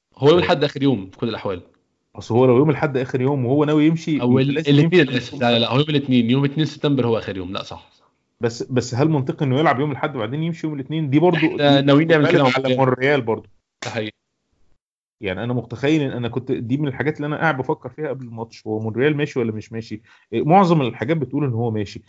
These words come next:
Speaker 2: طب هو لو ماشي، يبقى هو مش هيلعب ماتش يوم الأحد، ي-، يعني آخر
Speaker 1: هو
Speaker 2: ماتش
Speaker 1: إمري، يعني من الكلام المكتوب إن إمري مصمم إنه يلعب الماتش، وبعد كده he's free to go. فهو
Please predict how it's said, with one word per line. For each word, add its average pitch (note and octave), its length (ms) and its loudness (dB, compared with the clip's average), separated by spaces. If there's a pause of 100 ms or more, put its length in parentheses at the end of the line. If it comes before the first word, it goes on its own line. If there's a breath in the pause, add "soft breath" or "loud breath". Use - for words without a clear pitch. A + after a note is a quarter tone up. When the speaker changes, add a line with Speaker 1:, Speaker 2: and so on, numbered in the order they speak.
(140)
Speaker 2:
طب G2+ 100 -6
هو C3 160 8
لو C#3 160 4
ماشي، E3+ 260 -4
يبقى C#3 180 -4
هو D#3+ 120 2
مش E3+ 160 -6
هيلعب F3+ 300 0
ماتش C#3+ 200 -8
يوم C3+ 100 -8
الأحد، A#2+ 320 -4
ي-، A2 40 -6
يعني A2+ 320 -2
آخر D#3 280 0
Speaker 1:
هو E3 160 2
Speaker 2:
ماتش D#3+ 140 -4
Speaker 1:
إمري، F3+ 400 -2
يعني C3 320 0
من B2+ 60 2
الكلام C#3 320 2
المكتوب C#3+ 360 -2
إن C#3+ 100 -2
إمري D3 280 0
مصمم C#3+ 420 2
إنه C3 160 2
يلعب C3+ 220 2
الماتش، D3+ 340 -2
وبعد A#2+ 180 -2
كده B2+ 420 0
he's A#2 140 -4
free A#2+ 280 -6
to B2 40 0
go. C3+ 260 2
فهو A2 1080 -4